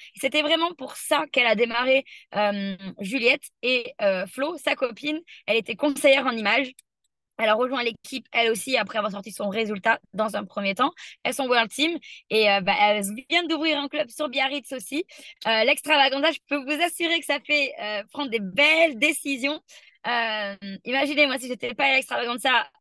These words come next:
j'aurais pas eu ce, cette volonté, cette vision de monter une équipe.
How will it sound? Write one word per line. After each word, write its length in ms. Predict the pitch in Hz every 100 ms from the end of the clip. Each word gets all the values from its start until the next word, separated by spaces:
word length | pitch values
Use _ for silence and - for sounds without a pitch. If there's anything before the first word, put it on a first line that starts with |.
| -
j'aurais 240 | 226 233
pas 160 | 233 285
eu 60 |
ce, 280 | 277 240 226 -
cette 260 | - 233
volonté, 600 | 202 277 277 269 - 285
cette 180 | - 233
vision 500 | 202 233 247 262 285 - - -
de 100 | 226
monter 300 | 262 269 294
une 100 | 254
équipe. 320 | 233 302 330